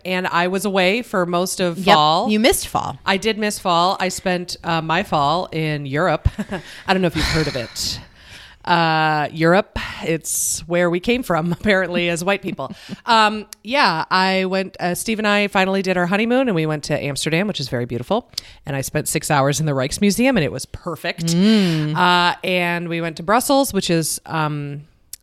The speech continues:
Speaker 1: a grittier city, I would say. Uh, and, uh, that was great. And then we went to London, and then we went to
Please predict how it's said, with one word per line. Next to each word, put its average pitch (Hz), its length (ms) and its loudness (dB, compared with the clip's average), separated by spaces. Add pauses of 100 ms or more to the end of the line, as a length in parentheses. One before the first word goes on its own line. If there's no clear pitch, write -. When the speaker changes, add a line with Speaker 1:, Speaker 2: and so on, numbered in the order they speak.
(160)
Speaker 1:
a 349 100 6
grittier 285 500 2
city, 233 640 0
I 214 80 0
would 240 160 -2
say. 381 540 2 (520)
Uh, 226 460 6 (100)
and, 233 640 2 (140)
uh, 185 160 0 (140)
that 160 180 0
was 190 140 0
great. 226 320 0
And 175 160 0
then 180 80 2
we 175 100 0
went 175 160 0
to 196 80 -2
London, 285 260 0
and 302 80 -4
then 311 100 0
we 269 100 -4
went 302 180 -4
to - 160 -4